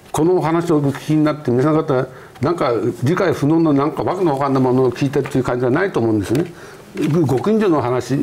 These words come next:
自分のお父さんお母さんの話、えー、自分の、あの、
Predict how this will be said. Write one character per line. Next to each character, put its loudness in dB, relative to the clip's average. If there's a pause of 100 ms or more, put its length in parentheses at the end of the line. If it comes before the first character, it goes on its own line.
(240)
自 2
分 2
の 2
お 0
父 0
さ 0
ん 0
お -2
母 -2
さ 0
ん 2
の 2
話、 -2 (640)
え 0 (220)
ー、 0
自 2
分 2
の、 2
あ 0
の、 2